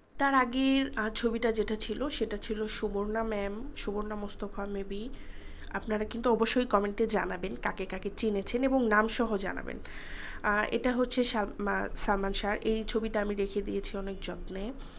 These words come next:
তারপরে এটা হচ্ছে, আহ, সালমান শাহ। তারপরে এটা হচ্ছে সত্যের মৃত্যু নেই সিনেমা,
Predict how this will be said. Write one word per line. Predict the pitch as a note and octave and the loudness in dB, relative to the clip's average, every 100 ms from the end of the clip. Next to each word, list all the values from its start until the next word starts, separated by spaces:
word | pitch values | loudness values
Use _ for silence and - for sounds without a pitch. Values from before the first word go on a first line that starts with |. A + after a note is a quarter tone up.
| - - - - - - | -12 -10 -10 -10 -6 0
তারপরে | A3 A#3+ A#3 A#3 A3+ - | 2 2 4 6 4 2
এটা | G#3+ A3 A#3+ | 2 2 2
হচ্ছে, | A#3 A3+ - A3+ A3 A3 - | 2 0 2 4 4 2 0
আহ, | - F#3 F#3 F#3+ - - | -4 -4 -4 -6 -8 -6
সালমান | - G3 F#3 F#3 | -4 -2 -2 -2
শাহ। | F#3 - B3+ F#4+ - - - - - | -2 -2 -2 -2 -8 -10 -10 -10 -6
তারপরে | F#3 F#3 - F#3+ G3 F#3+ | -4 -4 -6 -6 -4 -4
এটা | G#3+ | -4
হচ্ছে | G#3 G#3+ - | -2 -2 -4
সত্যের | - B3 B3 - A#3+ | -4 -4 -2 -2 0
মৃত্যু | A3 G#3+ G#3+ | 0 -2 -2
নেই | G#3 G#3 G#3 | -2 -2 -4
সিনেমা, | - F#3+ F#3+ G3 | -4 -6 -4 -4